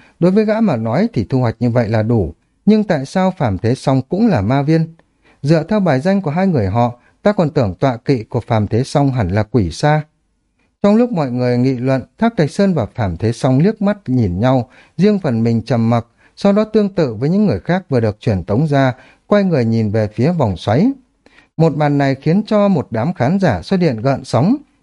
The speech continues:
trong lòng từng người dâng lên sự nghi ngờ. Hầu như tất cả mọi người đều nhìn tới vòng xoáy, bọn họ đang chờ đợi cái gì?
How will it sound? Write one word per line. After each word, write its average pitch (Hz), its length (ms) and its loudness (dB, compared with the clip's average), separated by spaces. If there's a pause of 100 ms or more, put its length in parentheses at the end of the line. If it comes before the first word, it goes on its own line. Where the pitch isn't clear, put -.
trong 220 200 2
lòng 143 200 0
từng 139 200 0
người 135 140 0
dâng 202 220 0
lên 202 180 0
sự 135 280 -4
nghi 147 180 2
ngờ. 113 300 0 (1000)
Hầu 160 100 4
như 190 120 4
tất 240 260 -2
cả 117 120 0
mọi 110 180 -2
người 113 160 0
đều 113 120 2
nhìn 113 240 2
tới 156 240 0
vòng 104 240 -4
xoáy, 185 340 0 (340)
bọn 143 160 0
họ 160 100 0
đang 151 220 0
chờ 123 180 0
đợi 113 180 0
cái 196 140 0
gì? 120 240 0